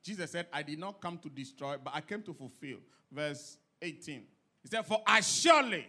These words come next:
I say to you, till heaven and earth pass away,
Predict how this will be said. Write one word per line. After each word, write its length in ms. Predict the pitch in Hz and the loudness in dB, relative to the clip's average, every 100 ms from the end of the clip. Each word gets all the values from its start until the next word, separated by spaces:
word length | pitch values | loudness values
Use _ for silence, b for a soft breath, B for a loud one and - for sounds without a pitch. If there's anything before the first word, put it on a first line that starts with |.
| - _ _ _ 170 | -16 _ _ _ 0
I 120 | 180 | 0
say 240 | - 226 | 2 -2
to 180 | 226 165 | -2 -6
you, 300 | 165 151 - _ _ _ _ - | -8 -10 -14 _ _ _ _ 0
till 200 | 202 202 | 2 4
heaven 520 | 170 214 269 254 269 | 6 6 6 4 0
and 280 | 208 190 190 | 2 0 2
earth 280 | 220 208 - - _ _ _ | 2 2 -4 -20 _ _ _
pass 260 | 214 214 | 2 2
away, 380 | 147 147 156 123 | -4 -4 -4 -8